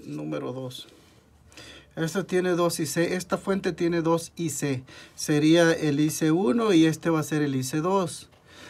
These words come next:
Ahora, estos I C vienen controlados por esta regleta.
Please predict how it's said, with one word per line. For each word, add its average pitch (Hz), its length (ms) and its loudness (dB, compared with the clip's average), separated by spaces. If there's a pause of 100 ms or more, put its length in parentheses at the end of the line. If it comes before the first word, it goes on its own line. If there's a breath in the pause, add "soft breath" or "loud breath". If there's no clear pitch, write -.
(100)
Ahora, 151 480 4 (220 loud breath)
estos 202 420 2
I 208 80 0
C 214 280 4
vienen 196 340 2
controlados 170 720 4
por 156 240 2
esta 175 280 0
regleta. 180 680 2